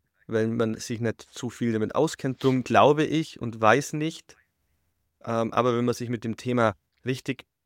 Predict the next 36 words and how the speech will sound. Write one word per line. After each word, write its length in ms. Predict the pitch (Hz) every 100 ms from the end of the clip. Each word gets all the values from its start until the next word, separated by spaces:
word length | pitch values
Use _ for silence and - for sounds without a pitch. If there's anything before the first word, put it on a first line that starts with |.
| _
beschäftigt, 840 | 110 - 123 - - 160 - - - _ _ _ _ _ -
ähm, 420 | 123 123 120 123 -
und 380 | - 123 120 - _ _ _ _ _ _
auch 320 | - 107 107 -
lernt, 320 | 117 160 147
damit 180 | 117 113
richtig 320 | 110 113 -
umzugehen, 760 | 147 156 160 165 151 160 190 208 _ _
da 80 | -
sind 140 | -
wir 100 | 110
wieder 140 | 104 98
bei 140 | 92
Governance, 680 | 92 98 131 139 147 - 110
Richtung 280 | 104 107 101
Unternehmen, 680 | 101 98 98 127 151 170 - _ _ _ -
ähm, 240 | 110 107
auch, 180 | - 113 -
auch 140 | -
für 120 | - 120
mich 180 | 113
persönlich 600 | - 98 131 147 165 160
richtig 400 | 143 135 - 131
damit 260 | - 131 117
umzugehen, 640 | 113 131 - 110 113 107 - _ _ -
dann 460 | 107 104 107 107 104 -
ist 180 | 117 104
es 160 | 101 -
ein 160 | -
Mehrwert. 520 | 95 95 85 82 - -
Auf 240 | - 95
gar 200 | - 101
keinen 240 | 104 110 92
Fall 380 | - 90 92 92 _ _
eine 220 | - 92
Gefahr. 420 | 87 85 85 85